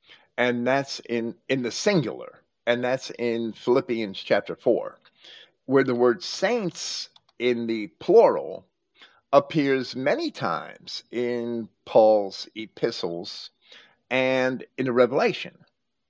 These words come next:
It appears outside of that, it's only twice in Jude. So we, we see that these words, it, it, saints appears probably fifty times in Paul's epistles,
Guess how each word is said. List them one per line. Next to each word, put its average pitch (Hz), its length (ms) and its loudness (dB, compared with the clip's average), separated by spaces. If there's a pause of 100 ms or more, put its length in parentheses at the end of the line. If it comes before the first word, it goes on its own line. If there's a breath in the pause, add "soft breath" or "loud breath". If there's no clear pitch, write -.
(1000)
It 113 120 0
appears 110 600 -2
outside 160 580 0
of 113 140 -8
that, 113 580 -2
it's 117 240 -6
only 117 480 -4 (100)
twice 131 540 -2
in 98 200 -10
Jude. 101 500 -6 (1300)
So 113 420 2
we, 120 360 -4
we 151 200 0
see 202 220 -6
that 160 280 -4
these 147 260 0
words, 120 600 -2
it, 123 180 0
it, 123 240 -4
saints 131 440 -8
appears 104 580 -8 (200)
probably 92 720 -2 (540 soft breath)
fifty 135 380 -2
times 110 580 -6
in 107 160 -6
Paul's 104 280 0
epistles, - 600 -6